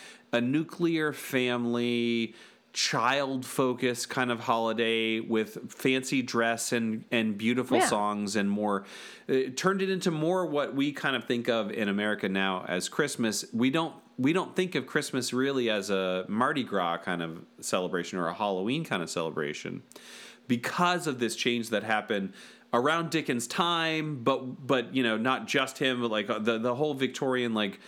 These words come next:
Speaker 1: focus on childhood and, and family, like, nuclear family instead of, you know. And so this song is kind of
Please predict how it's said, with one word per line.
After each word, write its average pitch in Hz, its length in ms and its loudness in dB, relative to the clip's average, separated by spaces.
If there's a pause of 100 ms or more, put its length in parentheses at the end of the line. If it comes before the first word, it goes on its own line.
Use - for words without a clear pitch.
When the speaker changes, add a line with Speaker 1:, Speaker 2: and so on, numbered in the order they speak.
(200)
Speaker 1:
focus 147 500 0
on 135 100 0
childhood 117 840 0 (400)
and, 107 520 2 (120)
and 104 360 0
family, 113 760 0
like, 98 300 -2
nuclear 104 440 0
family 98 360 0
instead 98 400 -2
of, 92 440 -2
you 101 120 -2
know. 90 320 0 (500)
And 139 140 0
so 139 480 0
this 151 480 -2
song 175 640 0
is 135 220 0
kind 175 500 -2
of 135 240 0